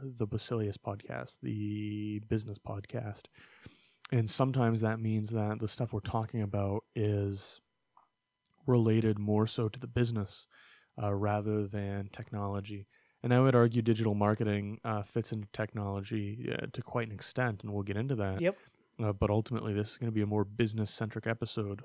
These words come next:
Speaker 1: uh, because we, um, while not totally, uh, uh, not doing those services anymore, we're, we're beginning to step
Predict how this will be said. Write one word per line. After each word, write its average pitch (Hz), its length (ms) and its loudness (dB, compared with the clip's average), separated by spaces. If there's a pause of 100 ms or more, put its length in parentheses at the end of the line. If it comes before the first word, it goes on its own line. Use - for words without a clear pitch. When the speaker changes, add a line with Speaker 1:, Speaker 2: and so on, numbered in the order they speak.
(100)
Speaker 1:
uh, 120 160 -6
because 113 520 -4
we, 113 720 -2 (800)
um, 107 500 0
while 113 200 4
not 120 280 2
totally, 123 720 4 (100)
uh, 101 460 -2
uh, 113 40 -10 (320)
not 113 520 2
doing 110 240 2
those 101 160 -2
services 165 440 0
anymore, 101 440 -2 (360)
we're, 113 220 6
we're 110 240 6
beginning 120 380 0
to 110 80 -2
step - 240 -4